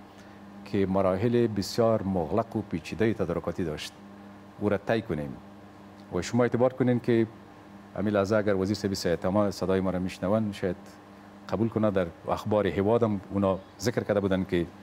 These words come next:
یگانه شخصی که در این مورد تلاش می‌کنه قلاتوال هستن و یگانه شخصی هم هستن که در امورات ما تشبث نکرده، خاصتاً مسائل قرارداد و گپایشان و متعلق به اونا میشن. ما همیشه که ت-،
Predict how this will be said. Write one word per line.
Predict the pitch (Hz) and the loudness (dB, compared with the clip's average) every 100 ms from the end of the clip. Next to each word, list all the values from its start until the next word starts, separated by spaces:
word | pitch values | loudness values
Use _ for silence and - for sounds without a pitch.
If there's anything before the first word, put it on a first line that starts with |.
| - - - - | -20 -20 -20 -2
یگانه | 92 92 107 | 0 2 2
شخصی | 104 113 - 104 | 0 -2 -2 -2
که | 107 101 95 | 2 2 2
در | 90 | 2
این | 98 | 2
مورد | 101 95 101 | 4 2 2
تلاش | 101 117 - | 2 2 2
می‌کنه | 117 110 | 0 0
قلاتوال | 104 85 78 101 80 | 0 0 0 0 -2
هستن | 76 - 64 - - - - - - - - - | -2 -10 -14 -18 -20 -20 -20 -20 -20 -20 -18 -2
و | 85 90 | 2 4
یگانه | 90 92 104 117 120 - | 2 2 4 2 0 -6
شخصی | - 127 - | -2 0 0
هم | 127 | 2
هستن | 127 123 127 123 | 2 2 -2 0
که | 127 120 | 2 2
در | 113 104 | 4 0
امورات | 95 95 117 113 | 0 2 2 2
ما | 110 | 0
تشبث | 98 107 113 - | 0 -2 -2 -4
نکرده، | - - 101 - - - - - - - - - | -8 -10 -12 -18 -20 -20 -20 -20 -20 -20 -20 -20
خاصتاً | - 156 139 135 131 | 0 2 2 2 2
مسائل | 127 101 98 110 113 113 107 104 | 4 2 4 2 4 4 2 -4
قرارداد | - 92 82 104 95 | -2 0 4 2 2
و | |
گپایشان | 90 87 107 - 107 110 - - - - - 117 | 0 2 0 0 -4 -6 -16 -20 -20 -20 -10 -2
و | |
متعلق | 123 117 117 120 | 0 2 2 2
به | 123 123 | 2 4
اونا | 120 127 | 4 4
میشن. | 131 - | 2 2
ما | 117 107 127 135 135 - - | 0 4 4 2 -2 -10 -4
همیشه | 101 127 127 | 2 2 0
که | |
ت-، | 131 - 120 113 | -4 0 2 2